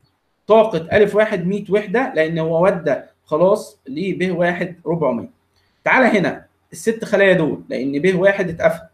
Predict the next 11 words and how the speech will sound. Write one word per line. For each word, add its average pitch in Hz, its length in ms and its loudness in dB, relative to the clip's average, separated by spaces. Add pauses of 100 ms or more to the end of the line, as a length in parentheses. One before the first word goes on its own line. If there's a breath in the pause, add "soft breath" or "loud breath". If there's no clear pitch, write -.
(1500)
تسعة 185 400 4
ولا 165 100 2
خمسة 226 340 2
ولا 160 140 2
اتناشر 202 420 0
ولا 156 140 2
اتنين 190 280 -2
ولا 160 200 0
ستة 214 360 0
ولا 180 300 4
أربعة؟ 156 560 0